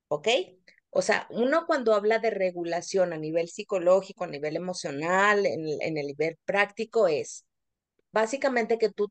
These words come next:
tengas la capacidad de equilibrar lo que deseas, eso que tienes tantas ganas, como por ejemplo un pastel o comerte el pastel, ¿no? Con el deber ser, ¿no? Con ese, con ese,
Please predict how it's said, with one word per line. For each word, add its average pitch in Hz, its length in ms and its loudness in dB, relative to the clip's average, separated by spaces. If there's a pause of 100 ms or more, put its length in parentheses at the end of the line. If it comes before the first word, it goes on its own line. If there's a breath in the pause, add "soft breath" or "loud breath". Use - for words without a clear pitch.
tengas 214 460 0
la 214 140 0
capacidad 170 640 -4
de 180 160 0
equilibrar 180 800 -4 (680)
lo 196 340 6
que 190 200 4
deseas, 214 920 -2 (120)
eso 196 260 0
que 254 120 2
tienes 214 360 2
tantas 220 400 0
ganas, 220 340 0
como 175 220 -4
por 180 140 4
ejemplo 185 380 2
un 160 120 -4
pastel 208 460 2
o 196 80 -2
comerte 170 360 -4
el 190 80 -4
pastel, 226 580 0
¿no? 190 360 -6 (840)
Con 220 240 6
el 214 220 6
deber 208 380 4
ser, 226 340 4 (760)
¿no? 180 260 -2
Con 196 180 0
ese, 202 520 0
con 180 240 -2
ese, 196 560 -2